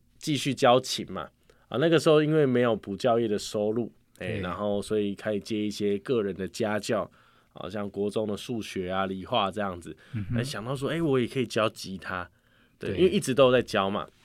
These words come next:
Speaker 1: 对，结果，靠，我丢了二十几间乐器行，我真的台南 Google 地图打开，我就打音乐教室、乐器行，然后就找了二三十间，我一间间履历递进去，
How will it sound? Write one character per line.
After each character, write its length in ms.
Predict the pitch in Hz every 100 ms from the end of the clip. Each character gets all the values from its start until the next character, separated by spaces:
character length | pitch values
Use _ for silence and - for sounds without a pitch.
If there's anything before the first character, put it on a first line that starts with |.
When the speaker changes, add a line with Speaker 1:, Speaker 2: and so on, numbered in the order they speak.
| _ _ _ _ _
Speaker 1:
对， 160 | - 107
结 180 | - 156
果， 300 | 151 98 -
靠， 280 | - 127 - - - -
我 100 | 117
丢 320 | - 180 180
了 160 | 160 -
二 160 | 180 151
十 240 | - 110
几 180 | 101 101
间 160 | 104 107
乐 220 | 117 104
器 200 | - 98
行， 140 | 92 - _ _ _ _ -
我 80 |
真 120 | 127 196
的 60 |
台 220 | - 120
南 200 | 123 113
Google 300 | 107 131 120
地 160 | 107 117
图 160 | - 98
打 180 | 87
开， 220 | - 90 92
我 60 |
就 80 | 110
打 200 | 101 85 -
音 240 | - 107 113
乐 180 | 117 101
教 280 | - 98
室、 280 | 87 - 92 - _
乐 200 | - 101
器 220 | - 101
行， 100 | 87
然 380 | - - _ -
后 100 | 110
就 100 | 120
找 220 | 104 95
了 60 | 92
二 160 | 113
三 260 | 101 107 101
十 140 | -
间， 280 | 85 98 92 - _ _ -
我 180 | 120 -
一 120 | 165
间 280 | - 147 139
间 200 | 139 131
履 140 | 107
历 180 | 95 117
递 200 | 104 110
进 160 | 98 98
去， 220 | -